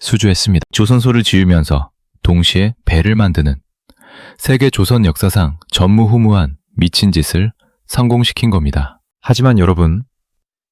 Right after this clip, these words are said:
단순히 싸게 만든다고 세계 일 등이 되는 게 아닙니다. 싼 걸로 치면 지금 중국이 더 쌉니다. 한국이 일본을 제치고 세계를 제패한 진짜 이유는 광기 어린 신뢰 때문입니다.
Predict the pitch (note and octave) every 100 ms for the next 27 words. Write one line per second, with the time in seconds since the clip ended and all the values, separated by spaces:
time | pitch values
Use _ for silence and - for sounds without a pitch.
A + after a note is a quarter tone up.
0 | _ - G2+ G2+ B2 A#2+ - D3 D#3+ G#2
1 | E2 G2 F2 D#2+ F2 C2+ - _ - -
2 | B2+ B2+ C3 D3 B2 F#2+ D#2+ D2+ E2+ E2+
3 | - E2 D#2+ D#2 C#2+ D2 _ - - C3+
4 | C3+ C3+ B2+ A2+ A2 F#2 D2 _ _ -
5 | F#2+ G2 - A#2 B2+ G2+ D#2+ G#2+ - D2+
6 | - G2+ G2+ D2 C#2 - - D3 C#3 C3+
7 | C3+ F#2 G2+ B2+ C3 B2 A2+ - F#2+ C#2+
8 | - - - B2+ B2 A#2+ G2 F#2 G#2+ F#2+
9 | - G2 G#2 G#2+ F2 F#2 F2 C#2 _ _
10 | _ _ _ - F#2 G#2 - B2 A2+ E2
11 | - C3 C3 A#2+ B2+ A#2 F2+ D2 C#2+